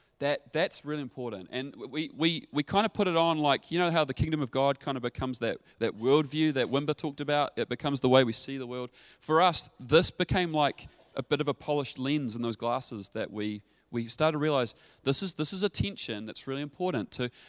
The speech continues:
to look to the kingdom, the advancing edge of the kingdom, to be ready to get messy, but also to, to lean into doing the hard work of just discipling people.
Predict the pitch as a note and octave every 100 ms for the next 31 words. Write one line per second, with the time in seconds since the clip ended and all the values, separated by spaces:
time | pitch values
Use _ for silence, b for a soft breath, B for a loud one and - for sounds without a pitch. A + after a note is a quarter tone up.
0 | B - A#2+ B2+ - - F3 F3 - G3
1 | D#3 A2+ A2 G#2+ B2 C#3 C#3+ D3 C#3+ D3+
2 | - E3+ E3+ B2 G#2 A2+ B2+ B2+ B2+ B
3 | B A#2+ C#3+ D#3+ D#3+ E3+ E3 F3 - A#2
4 | G2+ _ b b C3+ C#3 F3 F3 F#3+ F#3
5 | - - F3 E3+ _ - D3+ D3 D#3+ -
6 | F3 D#3+ - B2+ C3+ C#3 C3+ C#3+ D#3 C3
7 | C#3+ D#3+ - A2 C3 - - - C#3 -
8 | D3 C3 A#2 - G2+